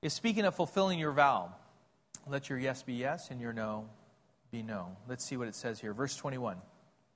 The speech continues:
"If you make a vow to the Lord your God, you shall not delay fulfilling it, for the Lord your God will surely require it of you, and you will be guilty of sin.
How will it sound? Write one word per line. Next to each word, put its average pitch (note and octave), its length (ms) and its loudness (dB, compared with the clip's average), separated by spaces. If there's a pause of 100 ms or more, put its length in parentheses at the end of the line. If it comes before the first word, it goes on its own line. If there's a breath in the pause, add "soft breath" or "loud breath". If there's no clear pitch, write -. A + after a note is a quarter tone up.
(680)
"If E3+ 120 2
you A3 80 8
make C4 200 6
a A#3+ 40 8
vow G3+ 240 12
to G#3 140 -2
the F3+ 100 2
Lord F3+ 240 6
your D#3+ 120 4
God, D#3+ 280 10
you D#3+ 100 0
shall E3+ 180 2
not F3 220 6
delay E3 240 6
fulfilling C#3+ 520 0
it, E3+ 220 -4
for F3 100 2
the D#3 80 4
Lord E3+ 260 6
your E3 100 4
God D3 360 8
will C#3+ 100 4
surely A#3 460 4
require F#3+ 560 8
it D#3+ 160 4 (180)
of D#3+ 200 8
you, G3+ 280 6 (640 soft breath)
and D3 140 2
you F3 180 6
will D#3 220 6
be D3 160 0
guilty C3 520 0
of B2 160 0
sin. G#2+ 300 -4